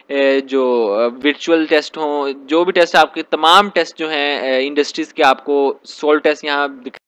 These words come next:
कैसे करते हैं उसको, और interview skills भी आपको यहाँ पे, presentation skills आपको तमाम सिखाई जाएंगी। तो मैंने एक test and interview के नाम से एक playlist शुरू कर दी है,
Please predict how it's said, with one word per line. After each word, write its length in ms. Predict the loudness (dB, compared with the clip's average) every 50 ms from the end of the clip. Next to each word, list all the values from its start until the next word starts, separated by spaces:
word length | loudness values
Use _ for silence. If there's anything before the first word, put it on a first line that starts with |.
| _ _ _ _ _ _ _ _ _
कैसे 260 | -2 -2 -2 -4 -4
करते 300 | -4 -4 -4 -4 _ -4
हैं 80 | -4 -4
उसको, 340 | -6 -6 -4 -4 -4 -4 -6 -12 -20 _ _ _ _ _ 2
और 340 | 4 4 4 2 -2 _ _ -14
interview 380 | -6 0 2 2 2 2 0
skills 300 | -6 -6 -6 -6 -6 -4
भी 120 | 0 4 4
आपको 260 | 4 4 4 0 -4
यहाँ 240 | -4 -4 -4 -4 -4
पे, 200 | -4 -4 -4 -6 -8 _ _ _ _ _ 0
presentation 520 | 2 2 2 0 -2 -4 -4 -4 -6 -10
skills 320 | -14 -14 -10 -8 -4 0 2
आपको 260 | 2 2 0 -2 -4
तमाम 340 | -4 -2 0 0 0 0 -2
सिखाई 300 | -6 -6 -4 -2 -2 0
जाएंगी। 280 | -2 -2 -2 -4 -6
तो 160 | -6 -4 -4
मैंने 280 | -4 -4 -2 -2 -2 -2
एक 240 | -2 -2 -4 -6 _ _ 2
test 300 | 2 2 2 2 -2 -6
and 240 | -6 -6 -6 -10 -10 -12 -12
interview 420 | -4 2 2 2 4 2 0 -2
के 100 | -2 -2
नाम 260 | 0 2 2 2 0
से 140 | -2 -4 -6
एक 100 | -6 -2
playlist 440 | 0 0 2 2 0 -2 -4 -6 -8
शुरू 140 | -6 -4 0
कर 180 | 0 0 0
दी 160 | -2 -4 -4
है, 120 | -4 -4